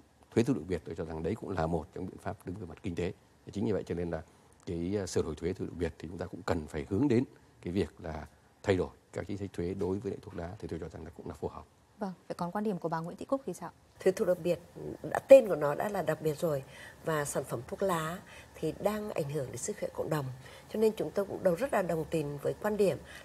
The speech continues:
Speaker 3: là cần phải điều chỉnh thuế suất, thuế thu đặc biệt lần này. À, tuy nhiên, cái vấn đề điều chỉnh thuế suất thì cần phải cân nhắc nhiều nội dung, làm thế nào để hạn chế cái người hút thuốc lá, cùng với thuế thì các cái biện pháp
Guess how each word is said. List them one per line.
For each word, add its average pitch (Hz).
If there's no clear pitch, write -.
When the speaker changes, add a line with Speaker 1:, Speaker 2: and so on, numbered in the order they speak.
Speaker 3:
là 156
cần 143
phải 135
điều 143
chỉnh 123
thuế 127
suất, -
thuế 143
thu 180
đặc 156
biệt 143
lần 151
này. 151
À, -
tuy 240
nhiên, 233
cái 226
vấn 190
đề 190
điều 151
chỉnh 139
thuế 127
suất -
thì 175
cần 143
phải 127
cân 202
nhắc 254
nhiều 160
nội 139
dung, 208
làm 170
thế 190
nào 175
để 151
hạn -
chế 151
cái 151
người 170
hút 180
thuốc 233
lá, 226
cùng 180
với 170
thuế 165
thì 185
các -
cái 220
biện -
pháp 190